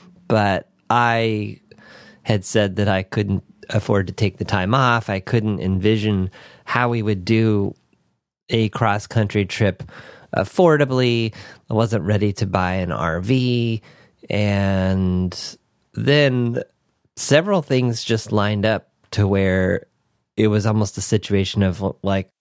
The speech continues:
we'd be silly not to do this. This is totally within our reach. Oh, this is a <laughs> little scary, but let's do it. So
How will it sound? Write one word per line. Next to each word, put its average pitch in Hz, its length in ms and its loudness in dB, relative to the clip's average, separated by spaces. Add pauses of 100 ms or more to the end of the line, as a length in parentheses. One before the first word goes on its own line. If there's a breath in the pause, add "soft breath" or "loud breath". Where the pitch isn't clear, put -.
(120)
we'd 123 160 2
be 113 100 0
silly 104 360 0
not 95 320 0
to - 100 -10
do 85 200 -4
this. 85 380 -2 (540 loud breath)
This 104 180 0
is 101 200 -2
totally 104 420 0
within 95 320 -2
our 92 160 0
reach. 95 540 -4 (1080 loud breath)
Oh, 110 300 2
this 107 220 0
is 101 80 0
a 104 40 4
<laughs> 101 80 0
little 170 160 6
scary, 107 520 2
but 92 260 -4
let's 95 240 -2
do 92 160 0
it. - 180 -6 (200)
So 98 240 0